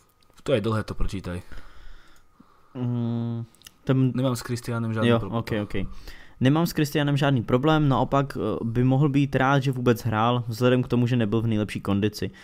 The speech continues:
Speaker 2: Poslední měsíc měl nepříjemnosti s kolenem a to je pro něj menší problém.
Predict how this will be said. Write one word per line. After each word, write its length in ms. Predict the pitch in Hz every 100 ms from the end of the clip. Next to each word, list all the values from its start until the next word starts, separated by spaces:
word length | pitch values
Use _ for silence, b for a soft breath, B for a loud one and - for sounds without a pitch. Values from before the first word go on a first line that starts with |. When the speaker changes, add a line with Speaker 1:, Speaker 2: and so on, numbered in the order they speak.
| B B
Speaker 2:
Poslední 400 | 123 - 143 139
měsíc 400 | 123 127 139 135
měl 160 | 131
nepříjemnosti 640 | 123 120 127 123 123 - 113
s 80 | -
kolenem 520 | 104 117 131 135 131 -
a 80 | 107
to 220 | - 117
je 120 | 117
pro 180 | 110 113
něj 200 | 110 110
menší 320 | 104 104 -
problém. 500 | - 101 85 90 87